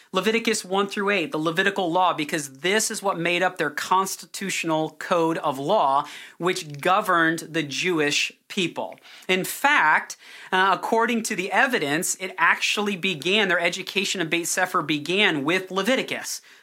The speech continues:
Uh, Marvin Wilson, in his brilliant book, Our Father Abraham, writes this. He says, "It was customary to begin biblical study with the book of Leviticus. The Midrash Rabbah states that children begin with Leviticus rather than Genesis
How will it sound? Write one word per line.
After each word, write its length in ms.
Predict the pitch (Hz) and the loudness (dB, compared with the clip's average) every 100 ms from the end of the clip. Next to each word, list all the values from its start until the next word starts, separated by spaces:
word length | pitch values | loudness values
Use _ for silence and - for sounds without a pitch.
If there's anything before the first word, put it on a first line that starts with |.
| - | -12
Uh, 80 | 165 | -4
Marvin 400 | 165 190 185 170 | 0 2 2 2
Wilson, 360 | 180 185 190 | 0 0 -2
in 80 | 165 | -2
his 140 | 151 | -2
brilliant 480 | 131 147 175 175 165 | -2 0 0 -2 -2
book, 200 | 147 170 | -4 -2
Our 120 | 160 | -2
Father 340 | 147 170 160 151 | 0 0 0 -2
Abraham, 640 | 175 170 151 147 143 147 | -2 -4 -4 -2 -2 -2
writes 320 | 151 160 160 | 0 0 -2
this. 420 | - 226 135 - - - - - | -2 -2 -2 -10 -18 -20 -20 -10
He 80 | |
says, 160 | - 226 | -6 -2
"It 100 | 247 | 0
was 120 | 214 | -2
customary 600 | - 269 269 311 254 226 | 0 0 0 0 2 2
to 120 | 220 190 | -2 -6
begin 440 | 208 170 196 170 | -6 -4 -4 -2
biblical 340 | 180 220 226 | -4 -4 -4
study 440 | 240 - 139 151 151 - - | -6 -2 0 0 -4 -12 -12
with 380 | 156 165 220 226 | -4 0 0 0
the 80 | 254 | 0
book 240 | 170 165 | 0 0
of 80 | 190 | 0
Leviticus. 680 | 226 262 214 117 90 - - _ _ | 0 2 0 -4 -10 -16 -18 _ _
The 80 | 170 | 0
Midrash 580 | 151 156 202 220 233 - | 2 2 2 2 2 2
Rabbah 260 | 175 175 185 | 2 2 0
states 360 | - 135 131 | -6 -6 -8
that 120 | - | -8
children 500 | - - 202 208 233 | -4 0 0 0 0
begin 340 | 233 214 185 175 | 0 -2 -2 -2
with 160 | 170 | -4
Leviticus 640 | 170 165 180 165 156 151 151 | -4 0 0 0 -4 -4 2
rather 320 | 160 190 196 | 2 4 0
than 180 | 180 156 | -2 0
Genesis 680 | 214 247 220 - 123 135 | 2 2 -2 -4 -6 -6